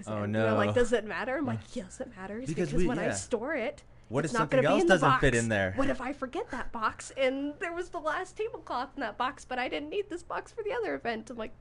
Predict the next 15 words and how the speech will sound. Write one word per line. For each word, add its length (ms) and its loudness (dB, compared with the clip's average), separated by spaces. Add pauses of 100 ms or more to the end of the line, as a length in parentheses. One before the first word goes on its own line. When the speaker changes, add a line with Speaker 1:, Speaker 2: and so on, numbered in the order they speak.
(140)
Speaker 2:
"You 80 -20
don't 180 -10
understand. 540 -12
There's 220 -6
a, 80 -4 (180)
like, 180 -4 (420)
there's 140 -12
a 60 -16
process 420 -12
to 100 -18
the 120 -2
madness. 460 -2
I 100 -4
promise 580 -2
you." 240 -10